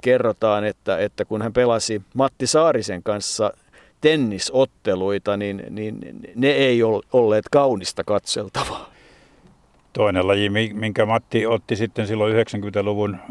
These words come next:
Speaker 2: alussa, oli golf, ja, ja minäkin pelasin hänen kanssaan pari kertaa, pari kolmekin kertaa tuolla talissa pelattiin. Ja Matistahan on sanottu, että, että pallo, pallo joskus vähän parani se lyöntipaikka siinä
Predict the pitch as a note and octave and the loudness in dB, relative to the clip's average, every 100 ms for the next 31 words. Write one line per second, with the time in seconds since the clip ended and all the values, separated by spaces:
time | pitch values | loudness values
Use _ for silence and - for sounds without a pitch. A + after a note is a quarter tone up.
0 | A2 A#2 A2 G2 - G#2 G#2 A2 A#2+ G2+ | -10 -4 -2 -2 0 0 2 4 4 2
1 | - F2+ E2+ G2 G2+ F2+ F#2 F#2+ F#2 F2 | -2 -4 -2 -2 -4 -6 -6 -4 -4 -6
2 | E2 G2 F#2 F2+ F#2+ F2+ F2 F2 - F2 | -6 -2 -2 -2 -4 -4 -4 -6 -4 -6
3 | E2+ _ _ _ _ _ _ G2 F2 - | -6 _ _ _ _ _ _ -4 -2 -4
4 | E2+ D#2+ G2 F#2 E2+ - - F#2 F2+ G2+ | -4 -4 0 0 -2 -10 -12 -8 -4 -2
5 | F#2 F2 - G2 F2+ - F#2 G2 F2+ E2+ | -2 -6 -4 -4 -2 -2 -2 -2 -4 -2
6 | F#2+ F#2 - - G#2+ G2 - F#2 - - | -4 -4 -6 -2 0 0 0 -6 -6 -16
7 | - _ _ - - - - G#2+ G#2 - | -20 _ _ -20 -20 -16 -4 0 2 0
8 | - - B2+ C3 F3 - D#3 D3 B2+ C#3 | -8 -6 0 2 2 2 2 2 2 2
9 | B2+ A#2 - G2+ - G2+ G2 G#2 G2+ - | 2 0 2 0 2 0 0 0 -2 -2
10 | G2 - G#2+ G2+ G2 - - G#2+ G2+ G2+ | -2 0 2 2 0 -2 -2 0 2 2
11 | G2 G#2 G#2+ - F#2+ - G2 G2 - G#2+ | 0 0 -2 -2 -4 -2 0 0 0 2
12 | G2+ F2+ E2 F#2 E2 F#2 F2+ E2+ E2+ E2 | 2 0 -2 -4 -4 -2 -2 -2 -4 -6
13 | - F2 F2 E2 D#2 | -6 -8 -6 -6 -6